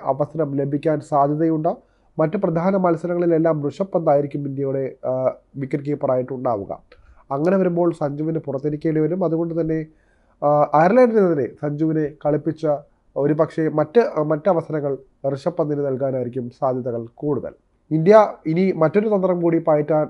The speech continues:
സാധ്യതയുണ്ട്. ഋഷഭ് പന്തിനെ ഓപ്പണറാക്കുക എന്നതാണ് ഇന്ത്യ നോക്കുന്ന മറ്റൊരു നീക്കം. എന്തായാലും വലിയ സർപ്രൈസുകൾ ഇന്ത്യൻ, ആ, ഇന്ത്യയുടെ പ്ലേയിങ് ഇലവനിൽ ഉണ്ടാകുമെന്ന് ഉറപ്പാണ്. സഞ്ജു സാംസൺ ഇന്ത്യയുടെ പ്ലേയിങ് ഇലവനിൽ ഉൾപ്പെടുമോ എന്നതും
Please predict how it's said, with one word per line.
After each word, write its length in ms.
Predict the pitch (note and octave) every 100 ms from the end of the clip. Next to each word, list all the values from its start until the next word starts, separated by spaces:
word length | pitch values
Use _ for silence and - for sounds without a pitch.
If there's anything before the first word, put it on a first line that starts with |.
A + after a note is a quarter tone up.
| -
സാധ്യതയുണ്ട്. 600 | D3+ D3 D3 D#3+ D#3 F#3 - _ -
ഋഷഭ് 260 | C#3 G#3 G#3
പന്തിനെ 300 | G3+ F#3+ F#3 -
ഓപ്പണറാക്കുക 840 | D3 D#3 E3+ D3+ D3 D3 D#3 - -
എന്നതാണ് 400 | C#3+ D3 C#3 C3+ B2+
ഇന്ത്യ 360 | C#3 D3 D3+ D3 C#3
നോക്കുന്ന 460 | C3+ C3 C3 C3 -
മറ്റൊരു 380 | C3+ C3+ C#3+ C#3+
നീക്കം. 300 | C#3+ - F2+ _ - _ _ _ C3
എന്തായാലും 340 | D3+ E3 E3
വലിയ 220 | C#3+ E3
സർപ്രൈസുകൾ 640 | F#3 D#3+ - F3+ F3+ F3 E3
ഇന്ത്യൻ, 420 | D3 D3 D#3+ D#3+ - C#3
ആ, 180 | C#3 C3+
ഇന്ത്യയുടെ 460 | C#3+ D#3 D#3+ D3+ D3 _ _ -
പ്ലേയിങ് 300 | E3 F3+ G3 D#3+
ഇലവനിൽ 340 | D#3+ D#3 D3+ C#3+
ഉണ്ടാകുമെന്ന് 600 | C#3 D#3 D3+ D3+ D3 C3 -
ഉറപ്പാണ്. 500 | B2 C3 D3 C#3+ F3+ - _ _ _ _ D3+
സഞ്ജു 200 | D#3 F#3+
സാംസൺ 480 | F#3+ G3 F#3+ F#3+
ഇന്ത്യയുടെ 360 | F3 E3+ F3+ F3
പ്ലേയിങ് 360 | E3+ E3+ E3+ E3+
ഇലവനിൽ 340 | E3 D#3+ D#3+ -
ഉൾപ്പെടുമോ 640 | D3 D3+ E3 E3 D#3+ D#3
എന്നതും 400 | C#3 C#3 B2